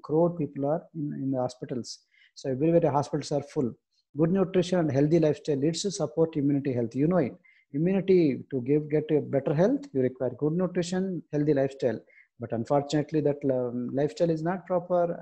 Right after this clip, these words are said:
and nutrition is very poor. Then why not you take supplements? Let food be thy medicine and not medicine thy food. This is what Hippocrates, father of medicine, says way back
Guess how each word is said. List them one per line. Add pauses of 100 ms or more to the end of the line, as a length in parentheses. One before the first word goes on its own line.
and
nutrition
is
very
poor. (420)
Then
why
not
you
take
supplements? (400)
Let
food
be
thy
medicine
and
not
medicine
thy
food.
This
is
what
Hippocrates,
father
of
medicine,
says
way
back